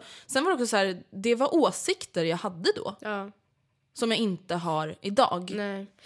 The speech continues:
Speaker 2: Nej, men det handlar väl om att om jag vill säga att jag har komplex över att jag har jättestor näsa. Ehm, nu har jag alltså inte det, för det skulle
Speaker 1: Nej.
Speaker 2: jag inte säga det. Men, eh, då vill jag,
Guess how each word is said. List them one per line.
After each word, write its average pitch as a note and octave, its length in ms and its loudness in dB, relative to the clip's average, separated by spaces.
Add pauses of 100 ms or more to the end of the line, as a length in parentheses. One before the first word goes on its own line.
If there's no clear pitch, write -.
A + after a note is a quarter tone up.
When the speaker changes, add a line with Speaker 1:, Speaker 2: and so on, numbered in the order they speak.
(140)
Speaker 2:
Nej, C4 120 2
men D4 140 4
det D#4 60 4
handlar E4 220 4
väl D#4 100 4
om C#4+ 140 4
att C#4 160 0
om C4+ 180 0
jag D4+ 160 4
vill C#4+ 100 -4
säga D#4 120 -2
att D4 60 -4
jag A3 80 0
har - 60 -10
komplex G#3+ 480 -6
över G3+ 200 0
att F#3+ 260 0
jag G3+ 100 0
har F#3+ 160 0
jättestor F#3+ 520 -4
näsa. G3+ 520 -4 (640)
Ehm, G3 680 0 (120)
nu A#3 120 -4
har G3 180 0
jag F3+ 120 2
alltså F3+ 180 -2
inte E3+ 140 -6
det, D4 140 4 (120)
för G3 80 -8
det F3+ 100 -2
skulle F#3+ 160 -4
Speaker 1:
Nej. G3+ 80 -2
Speaker 2:
jag G#3+ 80 0
inte G#3 100 -8
säga A#3+ 200 2
det. D#4 140 0
Men, A#3 280 4 (220)
eh, G3 60 -6 (600)
då C4 160 2
vill C4 140 2
jag, A3 280 4